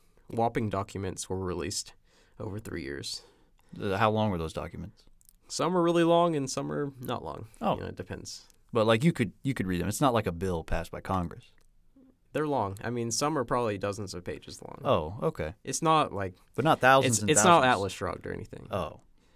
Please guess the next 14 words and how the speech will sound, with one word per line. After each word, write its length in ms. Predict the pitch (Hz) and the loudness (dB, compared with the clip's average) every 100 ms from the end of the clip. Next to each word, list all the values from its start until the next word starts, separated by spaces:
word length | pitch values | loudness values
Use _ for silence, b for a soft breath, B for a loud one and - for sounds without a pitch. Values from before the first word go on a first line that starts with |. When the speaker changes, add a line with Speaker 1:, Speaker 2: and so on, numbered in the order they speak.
| _ | _
Speaker 1:
Of 120 | 143 139 | -2 0
the 80 | |
sixteen, 560 | 147 165 165 - 143 143 | 2 2 0 2 2 2
four 340 | 139 135 151 | 2 6 6
were 360 | 143 110 104 101 B B - 104 | 6 4 2 -2 B B -18 -2
dogmatic 600 | 117 113 110 117 127 - | 0 2 2 0 0 0
constitutions, 960 | 120 117 - 110 107 98 101 98 - - - - | -2 -2 -6 -6 -6 -6 -8 -8 -10 -14 -20 -2
three 240 | 120 143 | 2 4
were 160 | 139 120 | 2 2
declarations, 840 | 120 - 113 110 104 - 120 117 | 0 0 0 2 0 -4 -4 -4
and 160 | 101 | -4
nine 240 | 98 98 101 | -2 -2 -2
were 140 | 95 | -6
decrees. 640 | 92 107 - 127 101 - | -6 -10 -8 -8 -8 -10